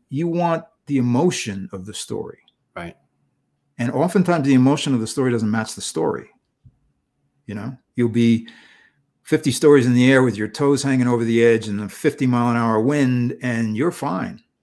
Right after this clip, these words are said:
Speaker 1: you know, but the person listening to the dream is going, "Oh my God, you know, that's not good."
Speaker 2: Right.
Speaker 1: <laughs> Right. And, and then we work with that.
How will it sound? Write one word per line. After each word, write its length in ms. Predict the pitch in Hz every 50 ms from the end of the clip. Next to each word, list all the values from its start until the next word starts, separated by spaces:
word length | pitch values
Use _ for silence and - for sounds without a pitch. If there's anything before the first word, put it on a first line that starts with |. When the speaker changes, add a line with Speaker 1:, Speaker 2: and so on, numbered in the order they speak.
| _ _ _ -
Speaker 1:
you 80 | 113 107
know, 300 | 107 104 110 135 147 - _ _ _ _ _ _ _ _
but 360 | 107 104 120 120 - - - _ _ _ _ _ _ _
the 80 | - 110
person 260 | 156 147 120 117 117
listening 240 | 143 139 - 131 110
to 60 | 101
the 60 | 98
dream 240 | 95 135 185 185 135
is 80 | 113
going, 260 | 104 107 104 98 95 107
"Oh 180 | 80 85 117
my 160 | 98 92 95
God, 440 | 98 - - 185 139 107 98 95 110
you 60 | 127 113
know, 320 | 104 104 107 104 107 123 - _ _ _ _ _
that's 220 | - 139 - - -
not 180 | 120 104 95 90
good." 300 | 98 92 104 143 147 - _ _ _ _ _ _ _ - - 110
Speaker 2:
Right. 220 | 107 104 104 - 180
Speaker 1:
<laughs> 40 | - - _ _ _ _ - - - -
Right. 300 | 120 120 135 151 151 - - - - _ _ -
And, 160 | - 156 156 - 156
and 280 | 156 143 139 143 131
then 160 | 123 147 147
we 100 | 135 123
work 200 | 113 117 113 98
with 140 | - 92 -
that. 180 | - 69 -